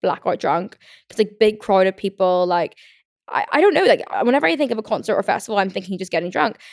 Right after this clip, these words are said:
But I was like, "You know what? I'm gonna actually drive." So it encourages me not to drink. Not encourages me, like, it means I have to not drink. I woke up in the morning and I was, like, ah, obviously fucking dying. I was hanging on my arsehole. So I was like, "Let me have a coffee here."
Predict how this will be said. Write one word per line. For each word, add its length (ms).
But 80
I 80
was 100
like, 120
"You 40
know 80
what? 100
I'm 60
gonna 180
actually 280
drive." 400
So 100
it 40
encourages 400
me 100
not 160
to 60
drink. 420
Not 120
encourages 320
me, 140
like, 140
it 40
means 220
I 60
have 200
to 80
not 200
drink. 320
I 80
woke 200
up 120
in 60
the 60
morning 280
and 60
I 40
was, 60
like, 120
ah, 180
obviously 420
fucking 380
dying. 500
I 40
was 140
hanging 440
on 120
my 80
arsehole. 540
So 100
I 60
was 120
like, 140
"Let 120
me 60
have 200
a 40
coffee 420
here." 320